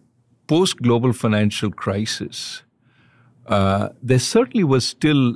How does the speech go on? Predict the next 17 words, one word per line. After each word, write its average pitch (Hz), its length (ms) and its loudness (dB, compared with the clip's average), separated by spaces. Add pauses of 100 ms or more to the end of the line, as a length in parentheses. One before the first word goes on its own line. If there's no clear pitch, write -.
a 120 120 2
worry 117 680 2
about 104 580 0 (1000)
too 202 160 2
much, 147 460 0 (420)
uh, 101 200 -2
fiscal 120 480 -2
stimulus. - 800 -6 (680)
And 104 420 0
there 110 160 2
are 104 80 2
those 113 380 0
who 104 160 -2
say 104 280 -2
that 98 240 -4
perhaps 101 520 -6
we, 101 200 -4